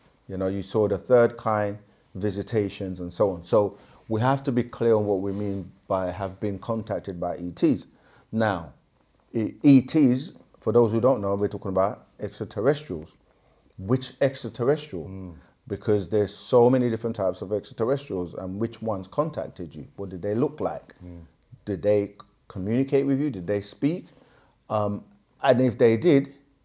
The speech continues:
Speaker 1: I'm surprised you didn't ask them any questions.
Speaker 2: Yeah, yeah.
Speaker 1: Because you're
Speaker 2: <laughs>
Speaker 1: saying, how can you find out who they are? It depends on what they look like,
Speaker 2: Mm.
Speaker 1: where they're from, and could you communicate with them and ask them questions?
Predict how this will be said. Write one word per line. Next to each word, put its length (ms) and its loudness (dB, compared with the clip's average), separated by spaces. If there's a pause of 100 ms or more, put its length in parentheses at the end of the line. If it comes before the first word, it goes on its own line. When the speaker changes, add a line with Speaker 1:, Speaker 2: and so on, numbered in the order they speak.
(920)
Speaker 1:
I'm 140 2
surprised 460 4
you 100 0
didn't 260 0
ask 240 -2
them 140 -2
any 160 0
questions. 560 -2
Speaker 2:
Yeah, 80 -6
yeah. 180 -4 (140)
Speaker 1:
Because 340 4
you're 140 4
Speaker 2:
<laughs> 120 0
Speaker 1:
saying, 220 8
how 220 0
can 200 -2
you 120 6
find 400 0
out 360 -2
who 220 0
they 220 6
are? 220 2 (540)
It 80 -10
depends 320 2
on 80 4
what 140 4
they 100 4
look 240 2
like, 300 4
Speaker 2:
Mm. 260 -8
Speaker 1:
where 200 4
they're 160 2
from, 540 2 (520)
and 240 -2
could 180 -10
you 120 -2
communicate 640 -4
with 120 -4
them 200 2
and 100 -4
ask 300 -2
them 160 -4
questions? 640 -4